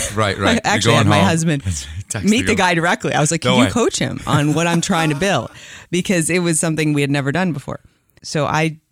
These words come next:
Speaker 1: joined, it was, like, a hundred sixty-two. By the end of that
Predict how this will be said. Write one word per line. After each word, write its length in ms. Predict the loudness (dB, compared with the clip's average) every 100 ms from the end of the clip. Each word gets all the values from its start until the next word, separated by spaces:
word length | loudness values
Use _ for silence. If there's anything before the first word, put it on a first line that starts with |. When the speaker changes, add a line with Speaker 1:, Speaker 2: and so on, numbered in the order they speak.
| _ _
Speaker 1:
joined, 300 | -4 0 0
it 40 | 0
was, 40 |
like, 60 | 0
a 40 |
hundred 200 | 0 0 -4
sixty-two. 500 | -6 -6 -2 -2 0
By 120 | -2
the 140 | -4 -2
end 260 | 0 2
of 100 | 0
that 220 | -2 -4